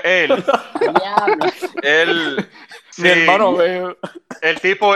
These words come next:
Speaker 1: el tipo pagaba un resort forzado, ¿verdad? El resort valía diez mil pesos, él lo pagaba forzado, pero de allá para acá, o sea, forzado, que era diez mil uno, y si había que poner doscientos pesos para el pasaje, fácilmente le decía al que se iba con él, "Pónmelo que yo te lo doy después. Yo te lo doy de allá para acá", porque como que él sabía que venía ligado.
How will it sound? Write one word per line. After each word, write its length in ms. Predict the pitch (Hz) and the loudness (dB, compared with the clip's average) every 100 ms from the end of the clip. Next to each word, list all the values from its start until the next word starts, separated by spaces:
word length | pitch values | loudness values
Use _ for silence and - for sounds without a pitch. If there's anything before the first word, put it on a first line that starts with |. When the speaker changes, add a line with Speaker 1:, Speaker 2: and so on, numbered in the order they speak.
| - | 2
Speaker 1:
el 180 | 170 143 | -2 -2
tipo 260 | 185 214 | -4 0
pagaba 340 | 208 185 196 202 | 2 2 2 0
un 80 | |
resort 480 | 185 180 185 196 202 - | -4 -4 -2 -2 -4 -8
forzado, 520 | 160 143 143 123 113 | -8 -6 -2 -2 -2
¿verdad? 280 | 143 139 113 | -2 -2 -2
El 60 | 127 | -4
resort 200 | 151 160 | -8 -4
valía 220 | 170 170 | -4 -4
diez 140 | 160 | -6
mil 120 | 160 156 | -10 -6
pesos, 220 | 120 113 | -8 -6
él 40 | |
lo 80 | 127 | -10
pagaba 220 | 135 131 | -4 -4
forzado, 400 | 127 117 113 95 | -4 -8 -8 -8
pero 160 | 104 113 | -8 -6
de 60 | 113 | -4
allá 140 | 139 | -2
para 120 | 151 | 0
acá, 180 | 147 165 | 0 -2
o 60 | - | 0
sea, 200 | 180 139 | 0 0
forzado, 640 | 160 160 - 160 214 240 - - _ _ | 0 -4 0 0 2 0 -6 -20 _ _
que 120 | - 151 | -4 -2
era 160 | 180 | 0
diez 180 | 175 170 | -2 -4
mil 320 | 160 196 277 - | -2 -4 -4 -4
uno, 500 | 190 185 151 147 - | -4 -4 -6 -8 -10
y 100 | 147 | -6
si 80 | 147 | -2
había 180 | 147 170 | 0 -2
que 80 | |
poner 180 | 185 190 | -4 -6
doscientos 320 | 190 170 190 | -6 -6 -8
pesos 180 | 196 175 | -10 -8
para 100 | 175 | -6
el 60 | 180 | -2
pasaje, 340 | 165 170 190 | -2 0 -2
fácilmente 400 | 151 156 175 175 | -4 -6 -6 -6
le 60 | 170 | -6
decía 240 | 160 175 | -4 -4
al 40 | 170 | -4
que 100 | 151 | -6
se 80 | 156 | -4
iba 140 | 165 | -4
con 180 | 160 160 | -4 -4
él, 160 | 180 - _ _ | -4 -8 _ _
"Pónmelo 300 | 139 180 190 | -2 0 -2
que 60 | 143 | -4
yo 40 | |
te 60 | 135 | -2
lo 60 | 147 | -2
doy 80 | |
después. 340 | 147 - 110 - | -2 -4 -6 -4
Yo 120 | 135 | -4
te 60 | 156 | 0
lo 60 | 190 | 2
doy 60 | 190 | 2
de 40 | |
allá 140 | 170 175 | 2 0
para 200 | 170 135 | 0 0
acá", 60 | |
porque 240 | 135 135 - | -2 -8 -8
como 180 | 139 135 | -8 -6
que 60 | |
él 40 | 143 | -2
sabía 180 | 165 160 | -2 0
que 60 | |
venía 280 | 156 151 143 | 0 0 -2
ligado. 440 | 123 120 190 98 | -4 -4 -4 -4